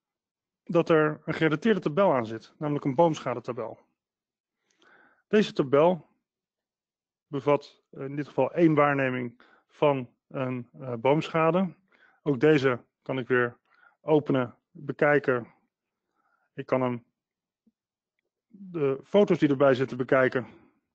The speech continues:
En ik kan, eh, een nieuwe waarneming toevoegen. Als ik dit doe, krijg ik weer een keuzelijst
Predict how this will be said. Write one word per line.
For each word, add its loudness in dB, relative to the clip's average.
En -2
ik 0
kan, 0
eh, -4
een -6
nieuwe 4
waarneming 0
toevoegen. -8
Als -2
ik 0
dit 0
doe, 2
krijg -4
ik -20
weer -2
een -4
keuzelijst 0